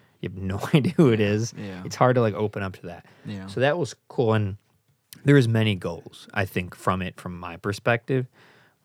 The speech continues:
Speaker 1: One is just to show the world the story of something that I, it's just not very common. I'm not gonna say this li-, like this, like, exactly like this. Yeah, I don't think this has ever happened, ki-,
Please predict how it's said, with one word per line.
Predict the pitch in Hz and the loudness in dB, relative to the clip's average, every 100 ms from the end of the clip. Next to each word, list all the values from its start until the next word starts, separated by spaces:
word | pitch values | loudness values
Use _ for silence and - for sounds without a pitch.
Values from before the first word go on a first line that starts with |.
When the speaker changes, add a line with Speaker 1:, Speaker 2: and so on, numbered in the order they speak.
| _ | _
Speaker 1:
One | - 127 170 | 0 4 4
is | 160 117 | 4 0
just | 123 - | -4 -4
to | |
show | 107 - 101 95 | -4 0 0 0
the | 95 | -2
world | 92 92 | -2 -4
the | 87 | -6
story | - - 90 90 | -10 -6 -6 -6
of | |
something | 87 92 92 92 | -8 -12 -12 -14
that | 85 90 _ _ _ _ | -14 -16 _ _ _ _
I, | 98 | -12
it's | 92 87 | -10 -8
just | - 90 | -8 -6
not | 87 | -6
very | 90 90 | -6 -10
common. | - 90 95 101 104 - | -8 -6 -4 -4 -6 -4
I'm | 110 | 0
not | 120 | 0
gonna | 117 | 0
say | 104 98 | -2 -2
this | 92 90 - _ _ _ _ _ _ _ _ _ - - | -4 -6 -14 _ _ _ _ _ _ _ _ _ -18 -8
li-, | 135 127 - | -2 -2 0
like | 127 110 131 165 | 0 2 2 2
this, | 101 123 147 | 2 2 2
like, | 113 101 | 0 -4
exactly | 98 95 98 92 - | -10 -6 -4 -2 0
like | 143 | 0
this. | 156 - | -2 -6
Yeah, | 104 85 | -6 -4
I | 107 | -2
don't | 104 | -4
think | 90 | -6
this | 82 90 | -12 -12
has | 87 | -12
ever | 80 | -12
happened, | 76 76 - 104 _ - - | -12 -14 -16 -20 _ -20 -16
ki-, | - | -10